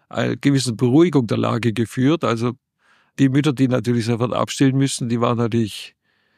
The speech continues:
sehr in Sorge, ob sie ihr Kind vergiftet haben, ja. Und was man da eigentlich in der Muttermilch gesehen hat, war letztendlich der Zustand unserer Umwelt, ja.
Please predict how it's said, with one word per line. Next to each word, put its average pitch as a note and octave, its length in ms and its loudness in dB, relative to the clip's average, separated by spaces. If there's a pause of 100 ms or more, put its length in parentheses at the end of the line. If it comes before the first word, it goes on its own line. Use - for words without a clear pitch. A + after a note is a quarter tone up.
sehr C#3 400 2
in B2+ 120 0
Sorge, A#2+ 560 0
ob G2+ 120 -8
sie - 140 -4
ihr G#2+ 80 -2
Kind D3+ 260 0
vergiftet G2+ 520 -4
haben, B2+ 320 -2
ja. C3+ 160 0 (640)
Und C3 320 0
was C#3 220 2
man D3+ 120 4
da C#3+ 140 2
eigentlich C3+ 420 2
in B2+ 120 0
der B2+ 80 2
Muttermilch D3 440 2
gesehen C3+ 400 2
hat, D#3+ 200 -2
war C3+ 180 2
letztendlich C3+ 600 0
der A#2+ 140 -4
Zustand B2+ 480 0
unserer D3 360 0
Umwelt, C#3+ 600 0
ja. - 200 -8